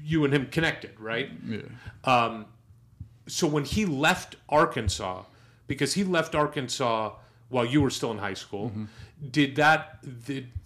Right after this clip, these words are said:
Speaker 1: did that change things for you? Like, would, if he had stayed at Arkansas, would you have considered Arkansas more?
Speaker 2: Okay, so I've always wanted to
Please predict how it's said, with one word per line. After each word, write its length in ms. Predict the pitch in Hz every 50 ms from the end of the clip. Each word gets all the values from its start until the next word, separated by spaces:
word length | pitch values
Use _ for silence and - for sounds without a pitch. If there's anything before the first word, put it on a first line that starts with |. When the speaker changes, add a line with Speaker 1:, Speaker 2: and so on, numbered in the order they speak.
| - -
Speaker 1:
did 180 | - 139 131 -
that 220 | 151 151 151 -
change 540 | - - - - 151 143 151 170 175 175 -
things 320 | - 190 190 196 185 175
for 240 | - - 196 185 185
you? 180 | 190 190 202 202
Like, 280 | 196 147 120 113 - -
would, 180 | 123 127 123 - - -
if 140 | - 151 -
he 100 | - 196
had 140 | 180 175 175
stayed 220 | - - 170 156
at 80 | 143 135
Arkansas, 320 | 143 143 139 143 139 127
would 160 | 104 123 110 123
you 60 | 123
have 100 | - -
considered 420 | - 123 - - 135 117 123 113
Arkansas 480 | 113 113 117 - 143 135 - - 139 143
more? 340 | 147 147 151 156 160 165 - - - _ _ _ - _ _ _ - - - _ _ _ _ _ _ _ _ _ _ _ _ _ _ _ _ _ _ _ _ _ _ - 120
Speaker 2:
Okay, 320 | 131 - 120 113 107 104
so 220 | - - 113 107
I've 220 | 98 117 139 147 -
always 500 | - 143 139 131 127 127 127 123 117 113
wanted 300 | 117 117 117 113 110 107 -
to 320 | - 110 104 101 98 95